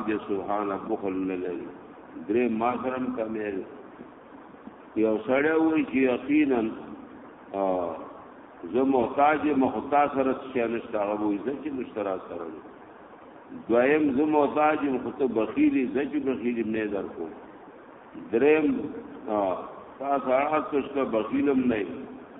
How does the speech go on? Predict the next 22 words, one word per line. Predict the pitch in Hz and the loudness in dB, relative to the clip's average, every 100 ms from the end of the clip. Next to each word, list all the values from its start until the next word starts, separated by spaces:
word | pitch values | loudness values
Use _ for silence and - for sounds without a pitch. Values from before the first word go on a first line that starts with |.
| - - - | -20 -14 -4
خو | 95 | -2
زما | 104 127 156 156 | 2 2 2 2
د | 151 143 | 2 2
تا | |
حاجت | 135 120 123 107 | 0 2 -2 0
نشته | 120 - 110 | -4 -4 -2
دی." | 104 90 | 0 0
وایي، | 92 98 98 | 0 0 0
"زه | 110 135 | -2 -4
چې | 139 | -6
حاجت | 123 110 107 107 | -6 -6 -6 -6
مې | 95 | -6
نشته." | 95 - 101 | -8 -10 2
دا | 120 117 | 4 4
درې | - 135 160 | 2 0 2
واڼه | 151 127 113 104 - - - - - - - | 2 2 0 -4 -6 -12 -14 -16 -18 -16 -2
حدیث | 107 117 302 - - | -2 2 0 0 0
کې | |
راځي، | 123 117 117 135 | 4 4 4 2
ارکان | 117 - 123 127 120 | 2 0 2 2 2
د | 110 98 | -2 0
دعا | 98 98 113 | 0 2 0